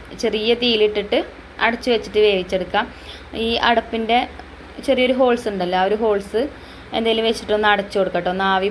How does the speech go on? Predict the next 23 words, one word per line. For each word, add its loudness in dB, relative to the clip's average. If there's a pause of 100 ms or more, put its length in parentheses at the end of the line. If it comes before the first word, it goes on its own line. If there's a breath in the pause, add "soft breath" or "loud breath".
പുറത്ത് 0
പോകില്ല, 4
അപ്പോൾ 0 (140)
പെട്ടെന്ന് -2
തന്നെ -2
വെന്ത് -2
കിട്ടിക്കോളും. -2 (500 loud breath)
ബാഗ് 4
കൊടുക്കാനായിക്കണ് 2
ട്ടോ 2 (100)
സമയം. -2 (1600 loud breath)
അങ്ങനെ 4
അത് 4
അടുപ്പത്ത് 0
വെച്ചിട്ടോ. -2 (160)
പിന്നെ -4
അത് 4
അവിടെ 4 (140)
ചിക്കൻ -2
കറി, 4 (440)
ഉം, -4 (160)
വെന്ത് 2
തുടങ്ങിയിട്ടുണ്ട്. 2